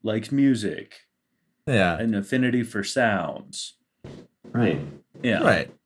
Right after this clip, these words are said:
Speaker 2: And a podophile is somebody who has an affinity for
Speaker 1: It,
Speaker 2: dialogue and
Speaker 1: it's,
Speaker 2: conversation.
Speaker 1: it's very
Speaker 2: And
Speaker 1: similar to another word, Mars. It's
Speaker 2: What word?
Speaker 1: very similar to another word.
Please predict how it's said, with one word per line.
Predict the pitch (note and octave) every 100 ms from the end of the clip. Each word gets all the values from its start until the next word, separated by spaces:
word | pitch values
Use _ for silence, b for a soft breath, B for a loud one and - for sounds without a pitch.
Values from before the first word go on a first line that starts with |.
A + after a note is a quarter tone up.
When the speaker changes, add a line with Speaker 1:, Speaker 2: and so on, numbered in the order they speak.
| _ _ _ - - _ _ -
Speaker 2:
And | A#2+ B2+
a |
podophile | - B2+ E3 E3+ F#2+ E2+ F2 F#2+ F#2
is | F2+ F2 - -
somebody | - G2+ G2 G2 F#2
who | F#2+
has | F2+ F2
an |
affinity | F2+ F#2+ F#2 F2+ F2+
for | - F2 E2+
Speaker 1:
It, | E2+ _ _ _ -
Speaker 2:
dialogue | F#2 G#2 A2 G2 F2 D#2+ E2+
and | C#3+
Speaker 1:
it's, | E2 -
Speaker 2:
conversation. | G2 F#2 - G#2 A2+ - E2+ E2 F#2
Speaker 1:
it's | C3 A2+ G#2+
very | G#2+ G2+ G#2 B2+ C3+ D3 D3
Speaker 2:
And |
Speaker 1:
similar | D3 - D#3+ D3+ C3 A#2 G#2+
to | G#2 A#2+ A2
another | G#2 G#2+ G#2 G2
word, | G2 G2+ F#2 -
Mars. | D2 B1+ G#1 D#2+ - - _ _ _ _ - -
It's | A#2+
Speaker 2:
What | A#2 F#2
word? | F2+
Speaker 1:
very | A#2+ A#2 A#2 A#2+
similar | A#2 A#2 G#2+ G2+ F#2
to | - F#2
another | E2+ D#2+ D2+
word. | C#2+ A#1+ G1+